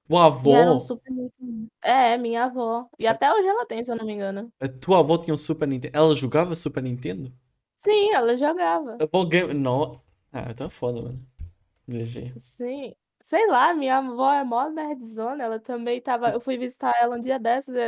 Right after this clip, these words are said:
Speaker 2: e, e ela tava assistindo O Senhor dos Anéis.
Speaker 1: Porra.
Speaker 2: Eu não.
Speaker 1: <laughs>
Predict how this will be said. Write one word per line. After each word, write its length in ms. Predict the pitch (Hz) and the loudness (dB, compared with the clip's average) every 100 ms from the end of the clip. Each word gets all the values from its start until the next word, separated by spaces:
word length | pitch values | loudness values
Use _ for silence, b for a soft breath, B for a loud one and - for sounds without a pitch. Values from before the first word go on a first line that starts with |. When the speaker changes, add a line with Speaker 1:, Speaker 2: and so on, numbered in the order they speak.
| 220 226 | -4 -10
Speaker 2:
e, 300 | 226 226 226 | -8 -4 -2
e 20 | |
ela 200 | 220 220 | -2 -4
tava 300 | 220 233 226 | -6 -6 -6
assistindo 380 | 233 233 240 233 | -8 -8 -6 -8
O 40 | |
Senhor 340 | 226 220 220 220 | -8 -6 -4 -4
dos 200 | 214 220 | -6 -6
Anéis. 600 | 214 190 202 233 - _ _ _ _ _ _ _ _ _ _ _ | -6 -6 -8 -10 -16 _ _ _ _ _ _ _ _ _ _ _
Speaker 1:
Porra. 280 | 123 135 190 | -4 -2 -2
Speaker 2:
Eu 200 | 214 220 196 | -2 -4 -6
não. 300 | 202 233 254 | 0 0 0
Speaker 1:
<laughs> 1200 | 214 - 233 170 269 302 - - - 320 - 381 | -4 -6 -6 -4 -4 -4 -2 -2 0 -2 -2 -6